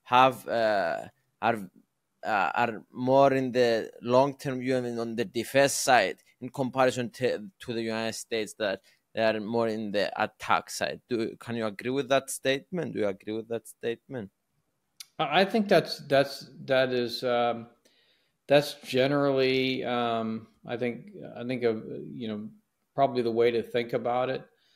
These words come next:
Speaker 2: Um, that being said, I think, uh, I also think that, uh, the Chinese, so when we think of China, uh, are we thinking about the Chinese people? Are we thinking about the Chinese Communist Party? Um, I think that,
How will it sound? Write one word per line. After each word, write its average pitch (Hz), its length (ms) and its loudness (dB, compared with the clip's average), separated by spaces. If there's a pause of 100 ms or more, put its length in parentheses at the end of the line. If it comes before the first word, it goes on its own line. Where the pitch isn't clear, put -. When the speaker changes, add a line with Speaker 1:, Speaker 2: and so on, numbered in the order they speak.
(420)
Speaker 2:
Um, 117 540 0
that 139 240 6
being 127 280 0
said, 131 520 6
I 117 100 4
think, 117 460 -2
uh, 120 240 0
I 120 160 2
also 143 340 4
think 123 300 -4
that, 117 420 2
uh, 113 260 -4
the 110 120 -8
Chinese, 127 420 -2 (320)
so 135 220 4
when 127 180 0
we 127 100 0
think 156 240 2
of 120 160 0
China, 127 600 0 (560)
uh, 123 40 -8
are 123 340 2
we 127 120 2
thinking 147 340 2
about 117 380 4
the 113 80 -4
Chinese 131 360 -2
people? 165 340 4
Are 135 100 4
we 127 100 2
thinking 113 300 0
about 107 180 -2
the 104 80 -14
Chinese 113 360 -4
Communist 110 480 -10
Party? 143 380 4 (600)
Um, 120 380 0
I 120 100 -4
think 123 320 -2 (120)
that, 117 380 2